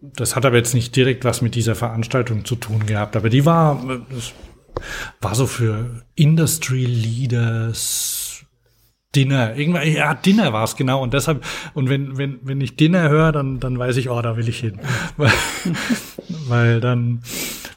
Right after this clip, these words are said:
muss ich mir, muss ich mir nichts zu essen suchen, sondern dann, ähm, <laughs> da gibt's dann was. Und da gab's tatsächlich ganz gutes Essen auch.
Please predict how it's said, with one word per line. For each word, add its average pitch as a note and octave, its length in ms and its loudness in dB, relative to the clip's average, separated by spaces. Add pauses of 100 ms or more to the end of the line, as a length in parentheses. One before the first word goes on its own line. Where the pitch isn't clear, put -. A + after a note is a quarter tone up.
muss B2+ 220 4
ich G#2+ 120 2
mir, A#2 760 4 (160)
muss A#2 160 -2
ich A#2 80 2
mir A2+ 80 2
nichts A2 320 -2
zu C3 100 -2
essen A#2 320 2
suchen, A2 540 -2
sondern G#2+ 320 -4
dann, G#2+ 420 -4
ähm, G#2 560 0 (580)
<laughs> - 640 -8
da A2+ 120 4
gibt's A#2+ 320 2
dann F#2+ 180 0
was. F2+ 380 -6
Und G#2+ 80 -2
da A2+ 100 0
gab's A#2+ 240 0
tatsächlich - 540 -4
ganz G2 260 -6
gutes - 320 -6
Essen G#2+ 280 -4
auch. F2 360 -10